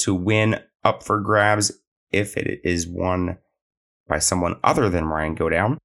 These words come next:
Six oh two Crate Sportsman will also run the All-American forty for four thousand to win. That will be on Flow Racing as well. There are your upcoming events. Those were your results.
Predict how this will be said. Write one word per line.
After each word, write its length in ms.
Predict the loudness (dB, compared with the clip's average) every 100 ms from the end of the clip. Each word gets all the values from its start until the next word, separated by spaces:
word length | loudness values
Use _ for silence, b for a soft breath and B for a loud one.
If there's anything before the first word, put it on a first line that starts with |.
| _ _ _ _ _ _ _ -4
Six 240 | -2 0
oh 40 | 0
two 200 | 2 0
Crate 280 | 0 0 0
Sportsman 800 | -2 0 0 0 2 2 0
will 100 | 0
also 340 | 2 2 2 2
run 140 | 2
the 100 | 2
All-American 520 | 2 2 2 0 -2
forty 480 | -4 -2 0 2 0
for 220 | -2 -6
four 320 | -8 -6 -6 -4
thousand 560 | 0 0 0 0 -2 -2
to 180 | 0 0
win. 540 | 2 2 2 -2 -8 -14 _ _ _ _ _ _ _ _ _ _ _ _ _ _
That 320 | 2 4 4
will 60 | 2
be 160 | 2
on 160 | 2 0
Flow 200 | -2 0
Racing 500 | 2 2 0 -2 -4 -2
as 320 | 0 -2 -4 -10
well. 540 | -6 -2 0 0 -4 -10 _ _ _ _ _
There 520 | -4 0 2 0 -2 -2
are 100 | 0
your 160 | 2 2
upcoming 380 | 0 0 2 2
events. 400 | 2 2 2 0
Those 260 | -2 -2
were 200 | 0 2
your 120 | 2
results. 520 | 4 2 4 2 0